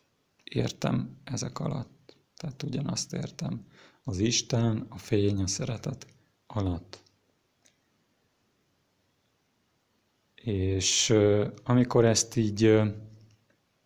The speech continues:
elmondjuk és elképzeljük ott a folyóparton, hogy ugye itt minden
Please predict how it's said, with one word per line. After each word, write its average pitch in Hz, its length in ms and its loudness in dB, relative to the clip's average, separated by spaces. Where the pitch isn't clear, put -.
elmondjuk 113 520 4
és - 160 2
elképzeljük 95 720 2
ott 131 200 -6
a 131 40 -2
folyóparton, 117 1160 -2
hogy 113 280 -8
ugye 98 380 0
itt 139 220 -6
minden 95 840 0